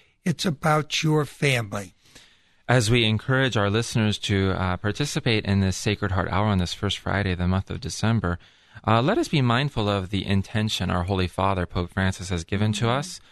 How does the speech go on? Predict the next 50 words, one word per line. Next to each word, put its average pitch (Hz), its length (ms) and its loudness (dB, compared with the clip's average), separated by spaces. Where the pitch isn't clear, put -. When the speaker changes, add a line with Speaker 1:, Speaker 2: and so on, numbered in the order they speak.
Speaker 2:
to 113 100 2
unite 113 300 4
ourselves 120 340 -2
to 104 60 -2
him 101 160 4
in 92 120 2
prayer. 87 500 -2
In 107 140 4
this 107 140 2
month 117 200 2
of 104 100 -2
December, 113 440 0
the 101 100 0
Holy 110 240 0
Father, 120 380 -2
Pope 107 240 -6
Francis, 107 440 -2
asks 143 400 -4
for 123 140 0
each - 260 -4
one 120 180 2
of 110 120 0
us 98 160 0
to 98 120 -8
join 110 200 2
him 110 100 4
in 92 120 2
prayer 104 320 -2
for 98 280 -2
the 92 220 -4
elderly, 87 520 -2
that 123 120 2
the 123 160 0
elderly, 113 540 0
sustained 123 460 0
by 101 140 2
families 127 640 0
and 98 160 2
Christian 113 380 0
communities, 95 680 0
may 110 120 4
apply 127 460 2
their 98 200 0
wisdom 160 680 -2
and 113 140 4
experience 104 760 0
to 92 100 -8
spreading 123 400 0
the 95 100 2
faith 107 500 -2